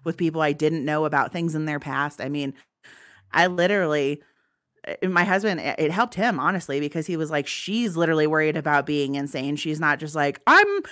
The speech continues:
I'm psychic now. Like, I can go do things.'" Like, it, it wasn't this, you know, I was jazzed about it. I was terrified. <laughs> So <laughs>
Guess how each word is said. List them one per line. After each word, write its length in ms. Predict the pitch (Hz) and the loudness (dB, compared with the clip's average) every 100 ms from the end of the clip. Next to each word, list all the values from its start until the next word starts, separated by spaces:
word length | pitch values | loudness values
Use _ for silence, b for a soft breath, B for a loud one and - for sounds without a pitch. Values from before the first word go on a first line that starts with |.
| B B | B B
I'm 300 | 269 415 392 | 4 4 2
psychic 400 | 415 440 339 269 | 4 4 2 4
now. 220 | 330 330 | 6 6
Like, 160 | 240 226 | 6 4
I 100 | 311 | 2
can 140 | 349 | 2
go 80 | 403 | 2
do 160 | 415 427 | 2 2
things.'" 380 | 339 330 339 277 | 0 0 -2 0
Like, 220 | 170 165 | 0 0
it, 160 | 170 - | -4 -2
it 100 | 185 | 0
wasn't 380 | 185 190 196 165 | 2 0 -4 -2
this, 400 | 160 160 - - | 0 -2 -4 -8
you 140 | 175 | -6
know, 260 | 139 131 - | -4 -4 0
I 100 | - | 2
was 140 | 170 170 | 2 0
jazzed 360 | 156 151 185 | 0 0 0
about 180 | 143 135 | -4 -2
it. 40 | 139 | -2
I 20 | |
was 100 | 139 | -2
terrified. 600 | - 175 156 131 123 143 | 0 0 0 -2 -8 -10
<laughs> 60 | b b b b | b b b b
So 140 | - | 0
<laughs> 640 | - - - 262 370 302 | 2 2 6 6 6 4